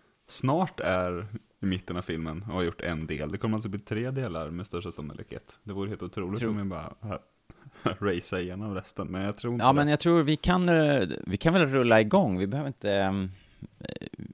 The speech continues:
Speaker 2: vi har, behöver inte ha något, något jidder innan här. Det har ju, eh, lyssnarna fått stå ut med typ en halvtimme av, eh, sidospår redan. Så vi kanske bara kan hoppa in i bilen,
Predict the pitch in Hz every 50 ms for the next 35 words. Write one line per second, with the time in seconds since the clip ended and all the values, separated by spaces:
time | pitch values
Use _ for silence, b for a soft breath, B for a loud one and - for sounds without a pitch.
0 | _ _ - - - - 104 127 131 117 101 87 127 127 117 - 120 110 110 107
1 | 104 - - - - - B B B B B B B B - _ _ - 107 -
2 | _ _ _ - - - - 90 87 90 98 113 120 107 92 104 101 90 - -
3 | 113 101 101 113 147 175 170 151 107 82 71 85 95 101 107 110 107 107 101 98
4 | 95 95 90 87 82 - - 60 - - - - - - 92 107 104 - - 95
5 | 92 92 92 - - - - - - - - 92 85 101 101 104 - - - 85
6 | 80 85 82 - - 95 87 - - - - 85 80 76 - - - 104 92 90
7 | 85 78 - - - 113 123 110 87 - - 85 82 80 78 78 78 78 - -
8 | - - - 92 87 80 - - - - 98 101 98 92 78 - - - - 90
9 | 98 - 117 107 131 127 117 - - 98 92 85 B B B B B B B B
10 | B B B B B B B B B B - 131 - 131 123 120 107 113 131 143
11 | 151 143 123 107 104 98